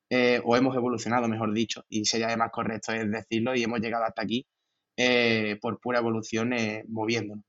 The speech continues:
Y entonces te tenías que adaptar como fuese. Si tenías un E quince, una herida o algo, estos tejidos se, se han adaptado a ello para recuperarse y eso a través del movimiento. Y de hecho,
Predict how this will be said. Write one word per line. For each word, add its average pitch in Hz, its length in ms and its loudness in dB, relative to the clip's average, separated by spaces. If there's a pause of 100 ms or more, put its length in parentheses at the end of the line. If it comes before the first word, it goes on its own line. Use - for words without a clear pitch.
(160)
Y 107 480 -6
entonces 110 520 -4
te 113 100 -8
tenías 120 260 -4
que - 80 -4
adaptar 123 380 -2
como 113 240 -10
fuese. 117 380 -4
Si 113 160 -2
tenías 113 300 -8
un 123 140 -4
E 113 140 -4
quince, 120 260 -8
una 113 120 -4
herida 117 280 -2
o 113 80 0
algo, 123 380 -2 (380)
estos 117 200 -4
tejidos 117 380 0
se, 117 580 2
se 113 280 -2
han 117 440 0 (440)
adaptado 123 560 4
a 120 120 4
ello 131 220 0
para 107 580 2 (640)
recuperarse 117 720 -4
y 120 40 0
eso 117 140 0
a 135 60 0
través 117 340 -2
del 120 440 -4
movimiento. 113 580 -4
Y 143 40 -4
de 120 100 0
hecho, 123 260 -6